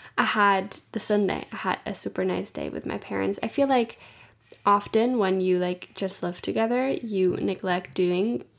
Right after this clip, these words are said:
fun stuff together, and we've been doing this way more, and we just went out for lunch and ice cream, which was nice. It was also celebrating because we got a new kitchen in,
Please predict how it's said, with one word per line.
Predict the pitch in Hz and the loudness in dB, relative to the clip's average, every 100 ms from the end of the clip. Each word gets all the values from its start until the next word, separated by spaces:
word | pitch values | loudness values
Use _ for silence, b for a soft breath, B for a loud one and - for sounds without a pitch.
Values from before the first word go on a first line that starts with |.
| - | -20
fun | - - 180 180 | -20 -2 0 0
stuff | - 269 277 | 0 -4 -4
together, | 302 302 302 339 381 370 - | -4 -2 0 0 0 -2 -8
and | 214 196 196 208 | -2 0 2 2
we've | 220 | 2
been | 311 | 2
doing | 302 285 | 2 2
this | 226 202 - | 0 -2 -2
way | 190 185 | 0 2
more, | 175 - - - | 0 -2 -4 0
and | 202 | 0
we | 202 | 0
just | - 202 - | -2 -8 -4
went | 185 180 | -2 -2
out | - - | -4 -8
for | - | -8
lunch | 185 - - - - B B B B B - | -6 -6 -6 -10 -12 B B B B B -10
and | 247 208 202 208 208 - | -4 -2 -2 -2 -4 -2
ice | 247 262 | -2 -2
cream, | - - - 247 - _ | -6 -8 -8 -10 -14 _
which | 254 | -6
was | 262 240 | -2 -2
nice. | 214 208 | -2 -2
It | 226 | -4
was | 226 | -4
also | - 247 | -2 -2
celebrating | 254 214 208 214 208 208 208 | -4 -2 -2 -2 0 0 -2
because | 208 208 202 | -4 -6 -6
we | |
got | 208 202 | -4 -2
a | |
new | 196 202 | 0 -2
kitchen | - 190 - 202 | -4 -8 -4 -2
in, | 208 220 262 | 0 0 0